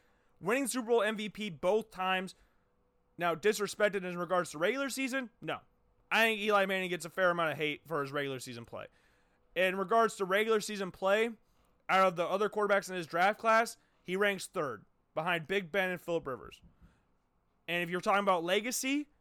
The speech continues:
some would argue Eli Manning is a better legacy than those two. Easily better legacy to a lot of people than Phillip Rivers, 'cause Phillip Rivers never won a Super Bowl. Eli has two.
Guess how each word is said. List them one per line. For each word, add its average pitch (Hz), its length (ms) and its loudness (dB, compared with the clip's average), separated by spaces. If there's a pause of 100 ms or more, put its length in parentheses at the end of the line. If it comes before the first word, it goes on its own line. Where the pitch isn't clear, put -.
(180)
some 208 260 2
would 233 100 4
argue 226 280 4
Eli 226 260 0
Manning 226 280 -2
is 214 100 -2
a 214 40 -4
better 233 220 2
legacy 233 400 -2
than 151 160 -8
those 120 220 -10
two. - 240 -18 (920)
Easily 180 460 0
better 165 440 2
legacy 180 500 -2
to 170 140 -6
a 165 40 0
lot 233 180 4
of 190 80 0
people 170 220 -6
than 156 160 -6
Phillip 180 240 -4
Rivers, 170 440 0
'cause 139 140 -16
Phillip 180 180 -4
Rivers 175 180 -2
never 175 120 -2
won 175 140 -2
a 165 40 -6
Super 196 200 -8
Bowl. 131 240 -12 (760)
Eli 165 260 0
has 160 200 -2
two. 185 400 -2